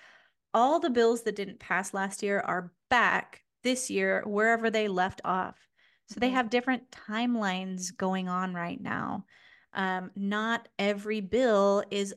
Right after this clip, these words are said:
Speaker 1: up for this policy committee cutoff. Um, but a lot of them are. Like,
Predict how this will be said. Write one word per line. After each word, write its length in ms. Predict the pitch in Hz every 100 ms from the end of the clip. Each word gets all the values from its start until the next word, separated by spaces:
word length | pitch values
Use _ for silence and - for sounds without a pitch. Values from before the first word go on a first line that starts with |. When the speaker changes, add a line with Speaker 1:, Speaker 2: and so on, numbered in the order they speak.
| -
Speaker 1:
up 420 | 226 254 208 196
for 220 | - 214 202
this 180 | 196
policy 580 | - - 196 208 208 202
committee 500 | 202 196 196 190 185 -
cutoff. 640 | - 214 196 - - - _ _ _ - - _ -
Um, 420 | 208 220 208 190 - _ _ -
but 320 | 311 254 262
a 60 | 233
lot 200 | 269 381
of 60 | 370
them 160 | 359
are. 300 | 415 285 135 -
Like, 220 | 208